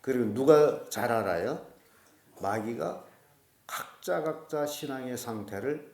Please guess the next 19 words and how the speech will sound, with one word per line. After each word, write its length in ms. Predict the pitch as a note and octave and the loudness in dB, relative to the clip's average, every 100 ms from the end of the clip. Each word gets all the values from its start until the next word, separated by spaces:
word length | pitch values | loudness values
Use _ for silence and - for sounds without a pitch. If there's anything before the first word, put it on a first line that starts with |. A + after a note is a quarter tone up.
| _ _ | _ _
잘 220 | - E2+ | -16 -14
압니다. 520 | E2 D#2+ D2 - - - _ _ - - - - _ | -14 -14 -16 -18 -18 -20 _ _ -20 -20 -20 -20 _
그래서 340 | - D3+ D3 D3+ | 0 0 2 0
유혹을 580 | G#2 A#2 D3 F3 D#3 | 0 4 4 6 2
잘 260 | - G2+ G#2+ | 0 -4 -6
받는 340 | F#2 F#2 A2 | -6 -6 -6
사람, 380 | G2+ E2+ D#2 D#2 - - - _ _ - | -6 -6 -8 -8 -14 -20 -20 _ _ -10
죄악에 420 | - C#3+ C#3+ D3 | 0 4 4 4
잘 320 | C#3+ C#3 C#3 | 0 -4 -4
빠지는 460 | C3+ B2+ C3+ D3+ C#3+ | -2 0 0 -2 -2
사람, 420 | F#2+ E2+ D#2+ - - _ _ _ _ - | -4 -6 -6 -10 -20 _ _ _ _ -10
이런 280 | A2+ C3+ C3 | -4 -2 -2
사람들은 600 | A2+ G2+ F#2+ G#2 A#2+ A#2+ | -2 -4 -4 -6 -6 -4
어디에 420 | F#2 A2 C3+ C#3 | -2 0 4 2
지금 300 | - A2 G#2 | 2 -2 -4
굳게 260 | G#2 - A2 | -6 -4 -4
서 160 | G2+ | -4
있지 220 | F#2+ F2+ F2+ | -8 -8 -10
못해요? 560 | F2 - F2+ B2 D#3+ | -12 -10 -10 -8 -10